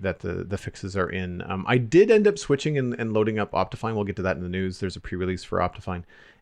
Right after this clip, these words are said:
And, um, as I mentioned to you in, in I, I think even the pre-show, it might have been Render Distance, I can't remember. Uh,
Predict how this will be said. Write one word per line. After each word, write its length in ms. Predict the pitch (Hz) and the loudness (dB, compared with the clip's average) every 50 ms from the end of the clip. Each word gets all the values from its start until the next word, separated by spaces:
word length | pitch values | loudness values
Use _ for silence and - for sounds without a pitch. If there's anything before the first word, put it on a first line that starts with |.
| _ - | _ -6
And, 420 | 98 98 98 95 95 95 92 98 | -4 -2 0 0 0 0 0 0
um, 280 | 92 92 92 90 90 90 | 0 0 0 -2 -2 0
as 140 | - 123 127 | 0 2 2
I 60 | 151 | 4
mentioned 320 | 185 247 339 - 359 330 - | 2 2 0 0 -2 -2 0
to 60 | 220 | 0
you 220 | 233 240 240 240 233 | 0 0 0 0 0
in, 160 | 214 208 202 | 2 2 2
in 320 | 175 165 160 165 165 160 | 2 0 0 -2 -2 -2
I, 220 | 156 - 131 127 131 - - | -4 -2 -4 -4 -4 -4 -8
I 40 | 123 | -6
think 260 | - 175 226 - 208 | -4 -6 -6 -4 -4
even 160 | 180 165 139 | -4 -2 -2
the 80 | - - | -4 -4
pre-show, 320 | - 170 175 - 202 208 | -4 -6 -6 -4 -4 -4
it 60 | 185 | -2
might 100 | 151 156 | -2 -2
have 80 | 160 143 | -2 -2
been 80 | 120 | -2
Render 200 | 104 107 107 107 | -2 -2 -2 -2
Distance, 300 | 98 98 92 - 92 - | -4 -6 -6 -6 -6 -8
I 20 | 101 | -6
can't 180 | - 117 - - | -6 -6 -6 -2
remember. 320 | 110 110 110 98 92 - - - - - - _ - | -2 0 0 2 0 0 -2 -8 -20 -20 -12 _ 0
Uh, 200 | 107 107 101 | 2 2 2